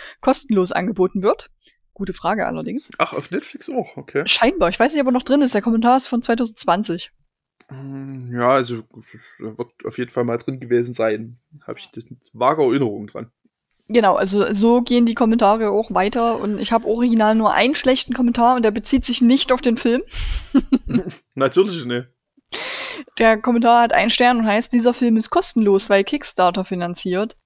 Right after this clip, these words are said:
Speaker 1: Dann noch aus irgendwelchen Gründen in Klammern Steam. Dieser Film ist kostenlos, in Klammern Steam. Film, fünf Sterne, Preis, Fragezeichen. Also er hat hier bemängelt, dass man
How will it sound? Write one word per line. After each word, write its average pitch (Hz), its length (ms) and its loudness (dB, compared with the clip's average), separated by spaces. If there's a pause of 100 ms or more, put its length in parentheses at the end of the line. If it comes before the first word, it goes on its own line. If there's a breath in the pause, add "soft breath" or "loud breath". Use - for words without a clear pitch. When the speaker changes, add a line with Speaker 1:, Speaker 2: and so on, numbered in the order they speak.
(200)
Speaker 1:
Dann 185 140 -2
noch - 300 -4
aus 185 160 -4
irgendwelchen 180 300 -4
Gründen 196 200 -2
in 175 60 -8
Klammern 185 360 -4
Steam. 226 420 0 (920 loud breath)
Dieser 247 220 0
Film 247 160 2
ist 240 80 -2
kostenlos, 185 520 0
in 190 100 -6
Klammern 185 440 0
Steam. 180 420 0
Film, 226 400 2
fünf 240 240 2
Sterne, 208 440 2
Preis, 185 440 -2
Fragezeichen. 214 880 -4
Also 165 140 -10
er 180 160 -4
hat 180 120 -6
hier 170 120 -4
bemängelt, 170 460 -2
dass 180 120 -6
man 170 280 -8